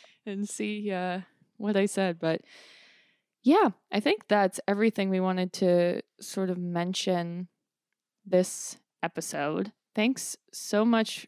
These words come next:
for listening. We hope that you had a fabulous, like, holiday and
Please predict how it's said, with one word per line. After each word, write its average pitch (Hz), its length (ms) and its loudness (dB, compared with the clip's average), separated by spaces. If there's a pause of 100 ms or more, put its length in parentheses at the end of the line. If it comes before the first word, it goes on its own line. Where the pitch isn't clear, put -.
(120)
for 180 880 0 (160)
listening. 202 880 0
We 185 140 0
hope 180 220 -2
that 214 120 0
you 185 140 2
had 170 480 -2
a 170 80 -2
fabulous, 175 720 0
like, 151 160 -6
holiday 247 800 0
and 170 520 -8